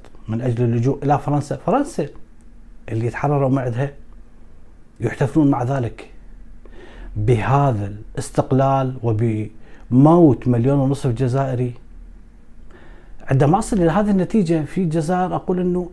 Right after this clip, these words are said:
هذا الاستقلال لا يستحق، لا يستحق أن يموتون من أجل عشر جزائريين. هذا أمر ما، ما لا أتفهمه. ومن حق الدكتاتور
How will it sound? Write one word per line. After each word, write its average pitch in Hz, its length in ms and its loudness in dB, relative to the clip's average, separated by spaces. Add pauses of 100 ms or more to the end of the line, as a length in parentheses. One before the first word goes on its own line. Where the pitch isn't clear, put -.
(140)
هذا 208 200 -4
الاستقلال 196 480 -2
لا 202 60 0
يستحق، 202 380 -4 (400)
لا 185 140 0
يستحق 208 400 -4
أن 175 80 4
يموتون 170 420 2
من 170 180 0
أجل 170 280 -2
عشر 185 340 -2
جزائريين. 110 600 -6 (1300)
هذا 208 360 0
أمر 196 240 0
ما، 170 240 0
ما 175 240 -2
لا 151 220 -2
أتفهمه. 113 560 -8 (1000)
ومن 139 260 4
حق - 280 -4 (1080)
الدكتاتور 131 800 4